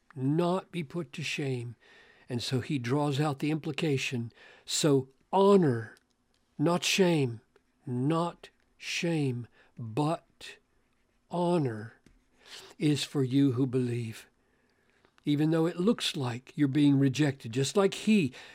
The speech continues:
had no honor. He wa-, he was shamed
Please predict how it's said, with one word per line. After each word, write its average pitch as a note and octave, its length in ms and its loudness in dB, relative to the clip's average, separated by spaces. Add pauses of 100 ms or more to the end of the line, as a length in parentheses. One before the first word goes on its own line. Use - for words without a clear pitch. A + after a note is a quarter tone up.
had D#3 240 0
no D#3+ 300 2
honor. B2 500 -4 (680)
He C3 120 -4
wa-, E3 140 2
he F3 180 0
was E3 160 2
shamed E3 880 4